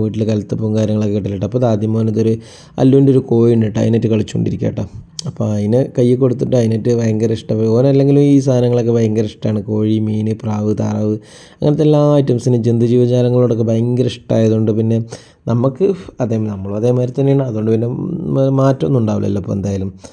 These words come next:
അപ്പോൾ അങ്ങനത്തെ ഒരാളായതുകൊണ്ട് ഇപ്പോൾ നമുക്ക് എപ്പോഴും എല്ലാ സാധനങ്ങളോടും ഇനിയിപ്പോൾ പഠിക്കുന്ന സമയത്തൊക്കെ എന്തൊക്കെയുണ്ടെന്ന് അറിയില്ല. അപ്പോൾ ഓരോന്ന് ഞാനൊക്കെ ചെയ്തിരുന്ന പോലെ തന്നെ ഓരോന്ന് വളർത്തലും കാര്യങ്ങളും എല്ലാ പരിപാടികളും എൻ്റെ അടുത്തുണ്ടായിരുന്നു കേട്ടോ. അപ്പോൾ ഇതേമാതിരി അല്ലു പറഞ്ഞ് കോഴിത്തീറ്റ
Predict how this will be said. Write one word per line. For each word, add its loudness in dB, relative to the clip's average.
അപ്പോൾ -2
അങ്ങനത്തെ -2
ഒരാളായതുകൊണ്ട് 2
ഇപ്പോൾ -2
നമുക്ക് -2
എപ്പോഴും 2
എല്ലാ 2
സാധനങ്ങളോടും 2
ഇനിയിപ്പോൾ -2
പഠിക്കുന്ന -2
സമയത്തൊക്കെ -2
എന്തൊക്കെയുണ്ടെന്ന് 0
അറിയില്ല. 2
അപ്പോൾ -2
ഓരോന്ന് 0
ഞാനൊക്കെ 0
ചെയ്തിരുന്ന 0
പോലെ 0
തന്നെ 0
ഓരോന്ന് 0
വളർത്തലും 0
കാര്യങ്ങളും 0
എല്ലാ 6
പരിപാടികളും 2
എൻ്റെ 0
അടുത്തുണ്ടായിരുന്നു 0
കേട്ടോ. -2
അപ്പോൾ -4
ഇതേമാതിരി 2
അല്ലു 2
പറഞ്ഞ് 0
കോഴിത്തീറ്റ 0